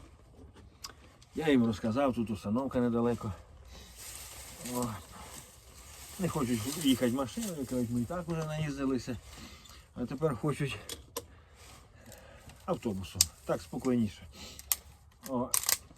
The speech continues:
А тепер вийшли і пішли, кажуть, ми пішли. Кажу, ну, щасливого,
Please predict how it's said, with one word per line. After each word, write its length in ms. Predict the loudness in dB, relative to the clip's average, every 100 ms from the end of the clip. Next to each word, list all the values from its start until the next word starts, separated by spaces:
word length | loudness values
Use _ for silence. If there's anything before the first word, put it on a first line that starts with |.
| -12
А 120 | -10
тепер 440 | -4 -4 -2 -6 -2
вийшли 360 | -2 -2 -4
і 40 | -4
пішли, 400 | -6 -6 -4 -2
кажуть, 400 | 0 0 0 -4 -14 -4
ми 160 | -2
пішли. 420 | -2 -4 -6 -8 -6
Кажу, 180 | -4 4
ну, 220 | 4 4
щасливого, 720 | 0 -4 2 4 6 8 6